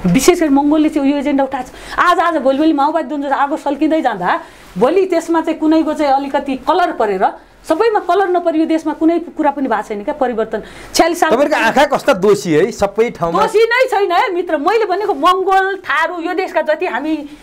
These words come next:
Speaker 1: अ, राई, लिम्बू, गुरुङ,
Speaker 2: होइन, हरेक
Speaker 1: जनजाति
Speaker 2: परिवर्तनमा
Speaker 1: छौँ नि।
Speaker 2: विदेशीको क-, कलर छाया
Speaker 1: हो, हो,
Speaker 2: देखिहाल्ने कि।
Speaker 1: नेपाल, मैले भनेको नेपालमा त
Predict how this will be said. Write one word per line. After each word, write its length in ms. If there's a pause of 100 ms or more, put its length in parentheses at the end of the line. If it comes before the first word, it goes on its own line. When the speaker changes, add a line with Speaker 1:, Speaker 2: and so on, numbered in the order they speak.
(240)
Speaker 1:
अ, 140
राई, 300
लिम्बू, 340
गुरुङ, 260
Speaker 2:
होइन, 160
हरेक 140
Speaker 1:
जनजाति 180
Speaker 2:
परिवर्तनमा 280
Speaker 1:
छौँ 140
नि। 60
Speaker 2:
विदेशीको 440
क-, 420 (120)
कलर 220
छाया 300
Speaker 1:
हो, 60
हो, 60
Speaker 2:
देखिहाल्ने 400
कि। 60
Speaker 1:
नेपाल, 300
मैले 280
भनेको 320
नेपालमा 540
त 80